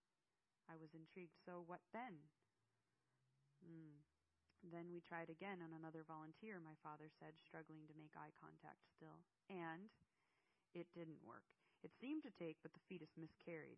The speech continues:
Jonathan said matter-of-factly. "Did you try it again?" Jonathan nodded and exchanged glances with Maris. "She miscarried four more times," Maris added. "Her body started to reject the fertility treatment, so we stopped trying,"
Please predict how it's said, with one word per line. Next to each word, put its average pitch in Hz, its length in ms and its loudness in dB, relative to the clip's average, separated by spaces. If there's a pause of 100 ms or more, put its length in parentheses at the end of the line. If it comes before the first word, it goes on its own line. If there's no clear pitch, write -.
(140)
Jonathan 156 420 -4
said 151 240 -4
matter-of-factly. 151 800 -4
"Did 180 140 0
you 190 100 -2
try 165 240 6
it 160 80 2
again?" 156 460 -2 (380)
Jonathan 160 440 -2
nodded 156 380 2
and 165 100 -2
exchanged 160 640 -8
glances 156 400 -6
with 160 180 -8
Maris. 156 380 0 (1040)
"She 190 120 2
miscarried 165 640 2
four 175 360 2
more 175 300 0
times," 151 500 0 (460)
Maris 147 480 -6
added. 147 320 -4 (1000)
"Her 180 100 -4 (120)
body 175 300 2
started 165 420 0
to - 100 -12
reject 170 460 0
the 165 80 -6
fertility 160 540 -6
treatment, 156 520 -6
so 170 80 -6
we 165 120 -2
stopped - 480 -6
trying," 147 480 0